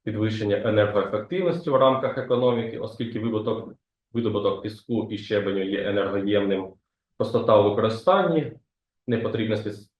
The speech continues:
спеціальне устаткування, зниження витрат на матеріали, оскільки золошлакові продукти коштують дешевше, ніж пісок і щебінь.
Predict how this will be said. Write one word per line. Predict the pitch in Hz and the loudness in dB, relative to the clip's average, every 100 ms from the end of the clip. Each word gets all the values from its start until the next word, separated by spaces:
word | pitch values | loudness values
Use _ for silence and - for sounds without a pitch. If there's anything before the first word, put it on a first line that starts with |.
| _ | _
спеціальне | - 107 107 104 | -4 2 4 4
устаткування, | 101 104 - 107 101 101 98 95 - - | 2 0 0 2 4 4 2 0 -4 -10
зниження | 98 107 135 120 110 | -8 0 2 2 2
витрат | 107 101 110 104 | 2 2 4 4
на | 104 | 2
матеріали, | 98 98 101 147 175 160 | 0 0 2 4 4 2
оскільки | 110 - 120 110 | -2 -8 -8 -4
золошлакові | 107 107 113 107 107 107 101 101 | 0 0 2 0 0 -2 -2 -2
продукти | - 104 107 - 101 - | -2 -2 -2 -2 -4 0
коштують | 107 104 98 | -2 0 0
дешевше, | 98 139 135 98 | 0 0 0 -2
ніж | 98 | -4
пісок | - - - _ _ _ 120 117 117 101 | -6 -10 -12 _ _ _ 0 0 -2 -8
і | 92 | -8
щебінь. | - - 85 82 - - | -10 -6 -6 -6 -8 -14